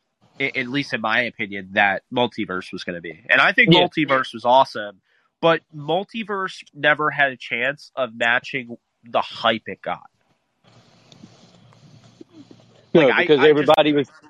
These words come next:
Speaker 2: everybody was disappointed 'cause one guy didn't show up into the movie.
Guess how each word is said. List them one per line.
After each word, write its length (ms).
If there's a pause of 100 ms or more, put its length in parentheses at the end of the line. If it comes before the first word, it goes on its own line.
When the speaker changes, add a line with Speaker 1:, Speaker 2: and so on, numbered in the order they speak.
(120)
Speaker 2:
everybody 420
was 140
disappointed 580
'cause 140
one 220
guy 220
didn't 240
show 240
up 180
into 180
the 80
movie. 320